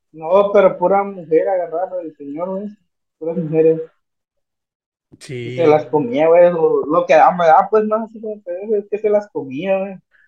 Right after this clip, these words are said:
Speaker 2: Güey, qué puto
Speaker 1: Ay, güey.
Speaker 2: asco, güey, la gente hace cada mamada, güey, que no mames.
Speaker 1: Y él dijo, el se-, bueno, ahí dice la noticia, dijo el señor que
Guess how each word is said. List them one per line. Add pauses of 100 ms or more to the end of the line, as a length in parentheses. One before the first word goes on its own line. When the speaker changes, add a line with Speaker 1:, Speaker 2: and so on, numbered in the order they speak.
(380)
Speaker 2:
Güey,
qué
puto
Speaker 1:
Ay,
güey.
Speaker 2:
asco,
güey,
la
gente
hace
cada
mamada,
güey, (880)
que
no
mames. (1200)
Speaker 1:
Y
él
dijo,
el
se-,
bueno,
ahí
dice
la
noticia,
dijo
el
señor
que